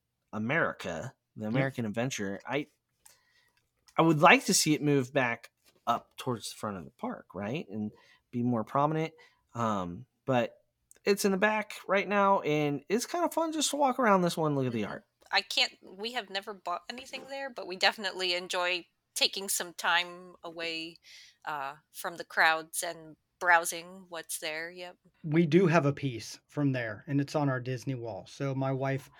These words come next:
Speaker 2: fell in love with a piece of artwork at, um, Festival of the Arts because that is the best festival.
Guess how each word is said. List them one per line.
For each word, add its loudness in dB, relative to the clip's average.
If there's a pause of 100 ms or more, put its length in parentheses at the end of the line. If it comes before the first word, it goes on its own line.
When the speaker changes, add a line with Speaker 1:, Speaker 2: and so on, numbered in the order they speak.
(340)
Speaker 2:
fell 8
in 6
love 4
with 2
a -4
piece 0
of -2
artwork 4
at, 2
um, -4 (280)
Festival 2
of 2
the 2
Arts 2
because -6
that -6
is -8
the -4
best -8
festival. 0